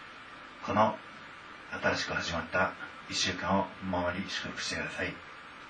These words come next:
今年最後の週が始まりました。主よ、どうか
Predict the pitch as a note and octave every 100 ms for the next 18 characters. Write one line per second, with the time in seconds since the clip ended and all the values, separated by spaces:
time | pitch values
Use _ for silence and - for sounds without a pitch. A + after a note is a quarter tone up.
0 | - - - - - - - F#2+ - -
1 | A#2 G2 F2+ F#2 - - - - - -
2 | - - G2 F2+ F#2+ - - - - -
3 | - F#2+ F2 E2 - - - - - -
4 | - - - - - - - - G2+ F#2
5 | G2 G2